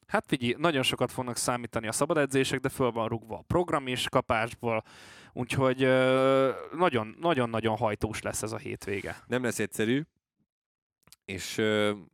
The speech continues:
Speaker 2: és kíváncsi leszek, hogy a három V B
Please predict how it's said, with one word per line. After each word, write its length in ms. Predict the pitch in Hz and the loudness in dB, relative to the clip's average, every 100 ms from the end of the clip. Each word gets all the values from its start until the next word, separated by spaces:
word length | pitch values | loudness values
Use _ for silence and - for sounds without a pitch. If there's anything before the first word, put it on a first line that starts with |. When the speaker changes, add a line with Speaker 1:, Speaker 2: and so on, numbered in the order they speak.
| _ | _
Speaker 2:
és 160 | - 98 | -12 -8
kíváncsi 380 | - 117 101 - | -2 0 -2 -4
leszek, 220 | 95 101 | -6 -6
hogy 160 | 101 92 | -4 -4
a 60 | |
három 600 | 85 98 92 90 90 92 - _ _ _ _ _ | -2 -2 0 -2 -8 -14 -20 _ _ _ _ _
V 200 | 98 92 95 | -10 -4 -2
B 60 | 90 | -2